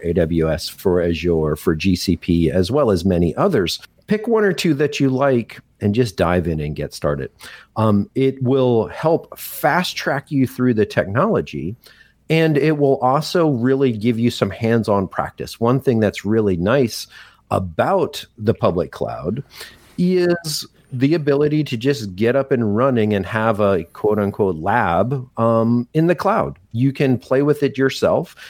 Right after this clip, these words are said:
You can get started. You can get a foundation under you.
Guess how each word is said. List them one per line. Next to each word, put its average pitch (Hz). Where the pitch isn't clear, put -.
You 127
can 110
get 107
started. 110
You 101
can 95
get 104
a 98
foundation 101
under 139
you. 82